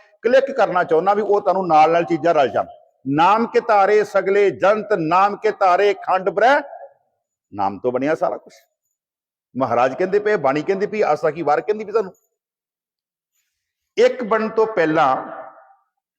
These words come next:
ਅਫੁਰ ਅਵਸਥਾ ਸੀ, ਜਿਹਨੂੰ ਸ਼ੂਨਿਆ ਅਵਸਥਾ ਕਿਹਾ ਗਿਆ। ਹੁਣ ਸ਼ੂਨਿਆ ਦਾ ਆਕਾਰ ਜਿਹੜਾ ਉਹ ਜ਼ੀਰੋ ਹੁੰਦਾ, ਤੇ ਜ਼ੀਰੋ ਵਿੱਚ ਕੁਛ ਹ-, ਹਰਕਤ ਨਹੀਂ ਹੁੰਦੀ, ਜ਼ੀਰੋ ਆਪਣੇ ਆਪ ਦੇ ਵਿੱਚ ਹੈ। ਹੁਣ ਜਦੋਂ ਇੱਕ ਬਣਿਆ,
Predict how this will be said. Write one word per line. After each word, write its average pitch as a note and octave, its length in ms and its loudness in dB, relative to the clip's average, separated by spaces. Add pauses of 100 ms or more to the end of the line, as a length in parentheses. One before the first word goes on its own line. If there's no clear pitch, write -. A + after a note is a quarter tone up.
(320)
ਅਫੁਰ G#3 280 0
ਅਵਸਥਾ E3+ 400 0
ਸੀ, A#3 260 -6 (380)
ਜਿਹਨੂੰ G#3+ 280 -2
ਸ਼ੂਨਿਆ A#3+ 520 0
ਅਵਸਥਾ E3+ 360 0
ਕਿਹਾ C#3+ 240 -2
ਗਿਆ। A2 320 -4 (180)
ਹੁਣ A3+ 100 -2
ਸ਼ੂਨਿਆ A3+ 480 -4
ਦਾ A3 140 0
ਆਕਾਰ F3 460 0
ਜਿਹੜਾ F#3 200 2
ਉਹ F#3 200 0
ਜ਼ੀਰੋ D3 380 -2
ਹੁੰਦਾ, B2 300 -14 (520)
ਤੇ A3 160 0
ਜ਼ੀਰੋ F#3+ 360 -2
ਵਿੱਚ G3+ 180 0
ਕੁਛ G3+ 260 -4
ਹ-, - 400 -8
ਹਰਕਤ E3 280 -4
ਨਹੀਂ D#3 140 -8
ਹੁੰਦੀ, D#3+ 220 -8
ਜ਼ੀਰੋ E3 360 -4
ਆਪਣੇ C#3+ 260 -6
ਆਪ B2 180 -2
ਦੇ G#2 100 -12
ਵਿੱਚ F#2+ 240 -16
ਹੈ। - 60 -20 (580)
ਹੁਣ A#3+ 140 0
ਜਦੋਂ B3+ 220 0
ਇੱਕ C4 400 -2
ਬਣਿਆ, E3+ 460 0